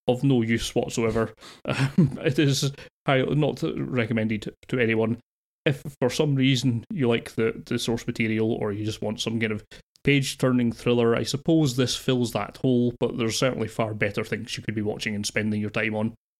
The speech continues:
Exactly what you expect from a film based on a Dan Brown novel, both good and bad,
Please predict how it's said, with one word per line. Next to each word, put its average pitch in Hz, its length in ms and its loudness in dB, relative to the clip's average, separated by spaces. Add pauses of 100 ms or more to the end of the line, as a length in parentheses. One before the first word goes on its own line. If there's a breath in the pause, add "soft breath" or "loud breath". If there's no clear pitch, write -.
(160)
Exactly 160 560 2
what 160 300 -2
you 139 60 2
expect 135 580 -2
from 127 140 0
a 113 40 -2
film 113 280 0
based 110 260 -2
on 123 60 0
a 113 100 0
Dan 117 400 0
Brown 127 240 4
novel, 107 320 0 (320)
both 123 220 2
good 131 140 2
and 113 160 2
bad, 104 300 0